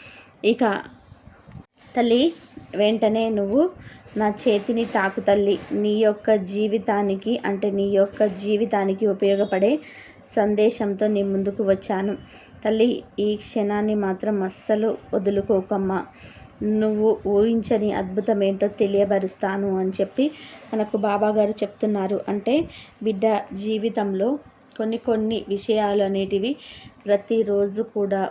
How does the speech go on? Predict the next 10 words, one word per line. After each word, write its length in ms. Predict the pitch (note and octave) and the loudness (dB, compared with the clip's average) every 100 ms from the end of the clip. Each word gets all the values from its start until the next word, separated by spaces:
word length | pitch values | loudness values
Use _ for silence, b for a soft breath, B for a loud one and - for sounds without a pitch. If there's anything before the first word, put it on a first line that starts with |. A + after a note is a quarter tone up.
| F#3+ | -4
మనమే 480 | G3 G3+ G3 G#3 - - - | -4 -4 -4 -4 -6 -12 -6
నడిపిస్తూ 520 | G3 G3 F#3+ F#3+ - G#3+ | -4 -4 -6 -8 -4 -4
ఉంటాయి. 440 | G3+ F3+ G3 G3 - B B B B - | -2 -2 -2 -4 -8 B B B B -4
చాలామంది 640 | A3+ G#3 G#3+ G#3 G3+ G3+ | 0 2 2 0 0 0
తెలివి 400 | G#3 A#3 G3+ G3+ G#3+ | 0 0 2 2 2
గల 180 | G#3 G3 | 2 2
వారిని 340 | G3 F#3+ G3 | 0 0 -2
చూస్తూ 400 | G3 G#3 G3+ - | -4 -6 -4 -4
ఉంటే, 300 | G3+ G3 G3 C4 D4+ B B B - | -2 -2 0 -2 -4 B B B -6
వారు 300 | G3 G3+ G#3+ | 0 2 2